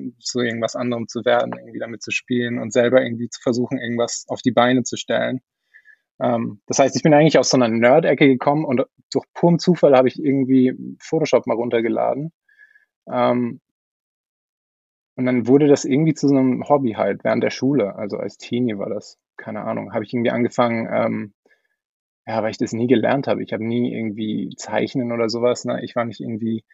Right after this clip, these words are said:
es gibt so die Pferdemädchen, ne, die alle irgendwie so, keine Ahnung, in der dritten Klasse haben die angefangen, Pferde zu skizzieren. Und wenn die fertig sind mit der Schule, können die irgendwie fotorealistische Pferde malen. So, oder die, die Jungs haben dann irgendwie so Sci-Fi-Kram gemacht und dann konnten die irgendwie so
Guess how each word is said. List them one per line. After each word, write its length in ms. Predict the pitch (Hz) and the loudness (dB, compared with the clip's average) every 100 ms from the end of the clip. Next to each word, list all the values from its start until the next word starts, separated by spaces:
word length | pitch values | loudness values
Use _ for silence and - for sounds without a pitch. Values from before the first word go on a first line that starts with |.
| - - - | -20 -20 -4
es 80 | |
gibt 160 | - 123 | 0 2
so 80 | 127 | 2
die 100 | 110 | 2
Pferdemädchen, 760 | - 123 135 143 139 - 151 | 2 2 4 4 4 2 2
ne, 140 | 135 135 | 4 4
die 140 | 127 | 4
alle 300 | - 127 135 | 4 4 4
irgendwie 320 | - 135 131 | 2 0 2
so, 180 | 120 120 | 2 0
keine 200 | 110 127 | -2 -2
Ahnung, 180 | 120 120 | 0 0
in 80 | 110 | 0
der 80 | 131 | -2
dritten 120 | 131 | 0
Klasse 280 | 127 120 131 | 0 0 0
haben 60 | |
die 60 | 123 | 0
angefangen, 360 | 123 - 123 | -2 -2 -4
Pferde 260 | - 131 147 | 2 4 4
zu 100 | - | 0
skizzieren. 560 | - 143 - 156 160 170 | -4 -4 -2 -4 -2 -6
Und 220 | 127 117 | -6 -6
wenn 120 | 123 | -6
die 60 | 120 | -2
fertig 240 | 131 123 | 0 0
sind 100 | 135 | -4
mit 100 | 120 | -8
der 40 | |
Schule, 280 | 117 151 147 | -2 2 2
können 180 | - 131 | 0 -4
die 60 | 123 | -4
irgendwie 160 | 117 | -10
fotorealistische 720 | - 123 131 120 123 - 120 | -6 -2 0 0 -2 -6 -8
Pferde 280 | - 123 143 | 0 2 4
malen. 380 | 160 165 185 180 _ - - - - - | 2 0 -2 -4 _ -20 -20 -20 -20 -6
So, 140 | 165 | -2
oder 340 | 170 143 131 | 0 4 4
die, 320 | 123 127 127 123 | 4 4 2 2
die 140 | 127 | 4
Jungs 280 | 135 147 - | 6 4 2
haben 160 | 135 131 | 2 4
dann 100 | 127 | 2
irgendwie 240 | 131 123 | 0 0
so 140 | 120 120 | 0 0
Sci-Fi-Kram 760 | - 131 147 156 147 160 156 | 4 4 4 2 2 -2 0
gemacht 460 | 165 165 175 - - | 0 0 0 -4 -6
und 300 | 131 123 131 | -4 -2 0
dann 180 | 131 135 | 0 0
konnten 240 | 151 135 | -2 0
die 80 | 131 | 0
irgendwie 180 | 127 127 | 0 -4
so 160 | 117 | -8